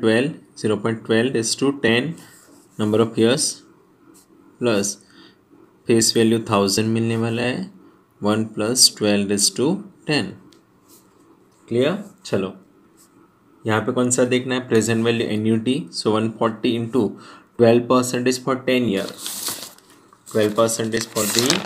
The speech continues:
ten year एन्युटी में देखना है। ट्वेल्व percentage for the ten year, फ़ाइव पॉइंट सिक्स फ़ाइव ज़ीरो, फ़ाइव पॉइंट सिक्स फ़ाइव ज़ीरो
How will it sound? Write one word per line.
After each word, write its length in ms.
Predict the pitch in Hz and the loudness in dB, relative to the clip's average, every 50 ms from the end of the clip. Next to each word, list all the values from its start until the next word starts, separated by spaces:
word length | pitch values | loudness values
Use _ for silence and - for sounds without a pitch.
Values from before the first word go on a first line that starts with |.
| - - - | -6 -8 -6
ten 260 | 110 104 101 101 107 104 107 107 | -6 -4 -4 -4 -6 -6 -4 -2
year 200 | 110 107 98 87 - - - - - - 104 | -2 -2 -2 -4 -6 -10 -20 -20 -14 -8 -6
एन्युटी 320 | 104 104 107 104 101 110 104 | -4 -2 -2 -2 -2 0 0
में 140 | 104 101 98 | 2 2 2
देखना 380 | 98 95 - - - - - | 2 0 0 0 -2 -2 -2
है। 60 | - - - - - - - - - - - - - - - - - - - - - - - - - - - - - - - - - - - - - | -6 -8 -10 -8 -8 -6 -6 -6 -8 -10 -10 -14 -14 -14 -14 -12 -12 -12 -12 -12 -12 -12 -12 -14 -14 -14 -12 -12 -12 -12 -14 -14 -14 -16 -16 -8 -2
ट्वेल्व 280 | - 110 107 107 107 104 - | 0 2 2 2 0 0 0
percentage 460 | 113 110 110 - 113 113 117 117 117 - - | 0 0 2 0 0 0 0 -2 -2 -2 -2
for 80 | 110 107 113 | -2 0 0
the 60 | 113 110 - 104 | -2 -2 -2 -2
ten 240 | 104 101 101 104 104 104 | 0 0 2 2 2 4
year, 180 | 107 107 101 - - - - - - _ _ _ _ - - - - _ _ - _ _ _ _ _ _ _ - _ _ _ - | 4 4 2 2 -2 -4 -10 -20 -20 _ _ _ _ -20 -20 -20 -20 _ _ -20 _ _ _ _ _ _ _ -20 _ _ _ 0
फ़ाइव 280 | - 120 113 113 120 123 120 123 | 4 6 6 6 6 4 2 2
पॉइंट 220 | 127 127 131 127 | 0 0 0 0
सिक्स 320 | - - 123 110 - - - | -2 -2 -2 -4 -4 -6 -6
फ़ाइव 260 | - - 113 113 110 | -2 0 0 2 2
ज़ीरो, 340 | 101 101 101 98 92 - - - - - - - - - - - - - _ _ _ _ _ - - - _ _ _ _ _ _ _ _ _ _ _ _ _ - | 2 0 0 0 -2 -2 -4 -6 -8 -12 -14 -16 -16 -18 -20 -20 -20 -20 _ _ _ _ _ -20 -20 -20 _ _ _ _ _ _ _ _ _ _ _ _ _ -6
फ़ाइव 280 | 107 104 98 98 98 101 - | -4 -2 -2 -2 -2 -4 -4
पॉइंट 240 | 104 104 104 104 - | -4 -4 -2 -2 -4
सिक्स 340 | - - 90 90 - - - - | -4 -4 -6 -6 -8 -8 -8 -6
फ़ाइव 440 | - 101 101 101 113 139 170 185 - - - 113 | -6 -4 -4 -4 -4 -4 -6 -8 -10 -14 -12 -8
ज़ीरो 280 | 95 95 98 95 92 | -6 -4 -2 -2 -2